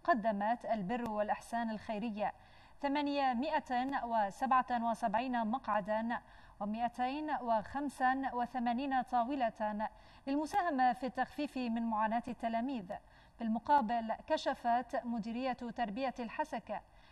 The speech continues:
أنه سيتم توزيع المقاعد والطاولات على مدارس وليد نوفل ورضوان السيد وروضة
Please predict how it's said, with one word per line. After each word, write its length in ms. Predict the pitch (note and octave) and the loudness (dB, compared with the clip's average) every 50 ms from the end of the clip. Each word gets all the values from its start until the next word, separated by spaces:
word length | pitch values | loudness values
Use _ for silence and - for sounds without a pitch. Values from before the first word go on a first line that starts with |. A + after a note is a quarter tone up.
| - - - | -20 -8 -4
أنه 260 | C#4 C#4 C#4+ D4 D4 | -2 0 0 0 0
سيتم 580 | B3+ - D4 C#4+ C#4+ - - F#4 F4 D#4+ C#4+ B3 | -2 -2 -2 -2 -2 -2 -4 -4 -4 -2 -2 -2
توزيع 460 | - B3 A#3+ G#3+ F#3+ A#3 C4+ C4 B3+ | -4 -4 -6 -4 -4 -2 0 0 0
المقاعد 640 | A#3 A3 A3+ A3+ - C4+ C4 B3 A#3+ A#3 A3 F#3 A#3+ - | 0 0 -2 -2 2 4 6 6 6 6 4 0 -2 -4
والطاولات 720 | A#3 A#3 B3 - - B3 A#3 A3+ A3 A3+ B3 B3+ C#4+ - D4+ | -2 -4 -4 -2 0 -2 0 0 0 2 2 2 2 2 2
على 280 | A#3 A3 A#3 A#3+ A#3+ | 2 2 2 2 0
مدارس 600 | A3 A3 A3 F#3+ A#3+ B3+ B3 A#3+ A#3 - - - | -2 -2 -2 -2 0 0 0 0 -4 -6 -8 -10
وليد 360 | A3 G3+ A3 A3 B3 C4 G#3 G3+ | -8 -6 -6 -4 -4 -4 -4 -2
نوفل 480 | A3+ A3+ A#3 - - B3 B3 B3+ B3+ | -2 -2 -4 -4 -2 -2 -2 -2 0
ورضوان 480 | B3 A#3 G#3+ G#3+ F#3+ G3 A3+ A#3+ A#3+ A#3 | 0 0 0 0 -2 -2 -2 -2 -2 -2
السيد 600 | A3+ - - - A3+ A3 G#3 A3 A#3 B3 G#3+ A#3 | -4 -6 -8 -8 -8 -6 -6 -6 -4 -4 -2 -2
وروضة 380 | A3+ A3 G#3+ G#3+ G3+ A#3 A#3 | 0 0 0 0 -2 -4 -4